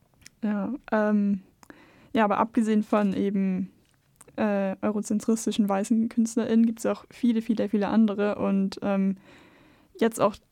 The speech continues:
gerade zum Glück durch, ähm, das Internet und Social Media noch mehr Präsenz oder auch Spotlights darauf. Zum Beispiel eine aktuelle Künstlerin, die hat jetzt auch beim Comic Festival tatsächlich mit ausgestellt oder war auch in einem Podcast von der H W mit dr-,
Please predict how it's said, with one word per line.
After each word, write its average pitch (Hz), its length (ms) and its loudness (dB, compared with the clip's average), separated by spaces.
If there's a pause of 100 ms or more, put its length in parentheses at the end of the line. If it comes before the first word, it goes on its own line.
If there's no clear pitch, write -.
(100)
gerade 208 380 -2
zum - 220 -4
Glück 202 180 -2
durch, 202 320 -2
ähm, 196 480 0 (280)
das 214 220 -10
Internet 226 400 2
und 208 80 -2
Social - 240 -4
Media 214 160 0
noch 202 160 -2
mehr 202 480 0 (380)
Präsenz 214 440 0
oder 196 160 0
auch 190 200 -8
Spotlights 247 560 -4
darauf. 262 340 -2
Zum - 160 -2
Beispiel 196 540 -4 (640)
eine 214 220 0
aktuelle 208 400 -2
Künstlerin, 202 500 -2
die 208 80 -4
hat 202 80 -4
jetzt 196 160 -8
auch 196 200 -6
beim 190 360 -2
Comic 247 300 0
Festival 214 580 -4
tatsächlich 220 340 -6
mit 220 140 0
ausgestellt 214 560 -4
oder 196 160 -4
war 202 100 0
auch 196 140 -6
in 220 60 -4
einem 196 120 -2
Podcast 226 480 -4
von 214 120 -2
der 202 140 -4
H 202 200 -2
W 208 100 -2
mit 202 200 -2
dr-, - 160 -8